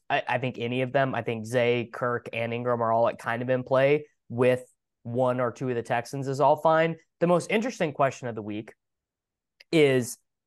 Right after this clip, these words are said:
is Tank Dell now so expensive that the Slappies would just rather play Nico Collins, or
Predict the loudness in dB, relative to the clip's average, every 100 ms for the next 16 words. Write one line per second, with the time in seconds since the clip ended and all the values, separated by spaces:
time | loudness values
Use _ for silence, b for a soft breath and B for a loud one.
0 | _ _ _ _ _ _ -6 -4 0 2
1 | 4 4 6 2 0 2 2 0 -4 -4
2 | 0 -2 -2 -4 -4 -2 0 0 0 -6
3 | -6 -8 -8 0 0 2 0 0 0 0
4 | -4 -6 -6 -2 0 2 2 2 0 -2
5 | -12 _ 2 6 6 6 2 -2